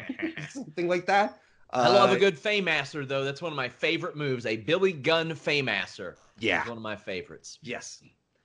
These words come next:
Speaker 2: Road Dogg falls into Gunn, mid-body press. X-Pac pins him. I just love this. Billy Gunn isn't happy with Road Dogg. They team up once more and start feuding. Uh, Billy Gunn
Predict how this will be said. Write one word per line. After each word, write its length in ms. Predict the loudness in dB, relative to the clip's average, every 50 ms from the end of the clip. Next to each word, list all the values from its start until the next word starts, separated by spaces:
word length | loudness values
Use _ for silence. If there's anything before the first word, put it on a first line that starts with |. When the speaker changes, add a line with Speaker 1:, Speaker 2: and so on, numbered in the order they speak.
| _ -20 -20 _ _ _
Speaker 2:
Road 240 | -2 0 0 2 2
Dogg 340 | 4 4 6 6 4 2 0
falls 400 | -2 2 2 4 4 4 2 0
into 160 | -2 -2 -2
Gunn, 380 | 0 2 2 4 2 2 0 0
mid-body 540 | 0 0 0 0 2 4 4 4 4 2 -2
press. 680 | -6 -6 -4 -2 0 0 -2 -4 -6 -12 -18 -20 -20 _ _ _ _ _ _ _ _
X-Pac 640 | 0 0 0 -2 -6 -10 -2 0 2 2 2 0 -4
pins 320 | -10 -10 -10 -10 -10 -10
him. 160 | -10 -10 -10 -10 -8
I 160 | -6 -6 -6
just 240 | -6 -8 -10 -12 -10
love 320 | -6 -6 -4 -4 -6 -6
this. 240 | -8 -8 -8 -8 -10
Billy 280 | -10 -8 -4 -4 -4 -2
Gunn 200 | -4 -4 -4 -4
isn't 160 | -6 -8 -6
happy 260 | -6 -4 -4 -4 -6
with 140 | -10 -10 -6
Road 300 | -4 -4 -4 -4 -4 -4
Dogg. 360 | -2 -2 0 0 -2 -4 -6 -10 _ _ _ _ _ _ _ _
They 160 | -2 -2 -2
team 360 | -2 -4 -6 -4 -4 -2 0 0
up 180 | 0 0 0
once 260 | -2 -2 -2 -4 -6
more 220 | -8 -6 -6 -4 -6
and 100 | -6 -6
start 320 | -4 -2 -2 -2 -4 -6
feuding. 460 | -8 -8 -6 -4 -4 -4 -4 -6 -8 -12 _ _ _ _ _ _ _ -2
Uh, 160 | 0 0 0
Billy 400 | 0 2 4 4 4 4 2 0
Gunn 420 | 0 2 2 2 2 0 -2 -6